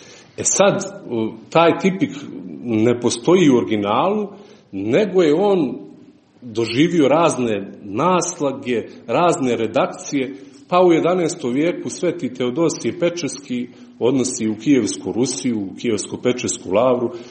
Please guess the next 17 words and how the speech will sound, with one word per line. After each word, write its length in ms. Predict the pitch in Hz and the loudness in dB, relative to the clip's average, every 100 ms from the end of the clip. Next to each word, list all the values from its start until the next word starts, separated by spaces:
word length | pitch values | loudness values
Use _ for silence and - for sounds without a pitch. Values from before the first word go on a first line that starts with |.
| - | -6
jednu 280 | 104 127 131 | 4 6 6
redakciju 540 | 113 107 139 - - 107 | 6 4 2 2 -6 -2
toga 380 | 143 117 101 | 0 2 0
tipika 400 | - 143 135 - | 0 -4 -4 -8
koja 260 | - 135 143 | -4 0 2
nije 200 | 156 160 | 2 2
autentična. 720 | 139 - 104 - - - - - - - - - | 2 0 -2 -4 -10 -12 -12 -14 -18 -20 -14 -2
Ono 240 | 120 156 | 2 4
što 220 | 147 135 | 2 0
mi 180 | 151 165 | 2 2
danas 480 | 147 180 147 113 - | 2 2 0 -2 -4
imamo 640 | 147 175 165 156 - - - - _ _ _ _ - - | -4 -4 -2 -4 -6 -14 -20 -20 _ _ _ _ -20 -4
jeste 380 | 123 143 - 127 | 0 0 0 -2
neka 320 | 143 - 107 | -2 0 -2
sinteza 720 | - 101 - 120 151 135 117 - - - _ - | -2 -6 0 2 2 2 -4 -4 -16 -20 _ -8
savaitskog 840 | - 104 123 170 139 - 139 123 - | -2 2 4 4 2 -2 -6 -6 -4
tipika 480 | 143 - - - | -8 -8 -10 -10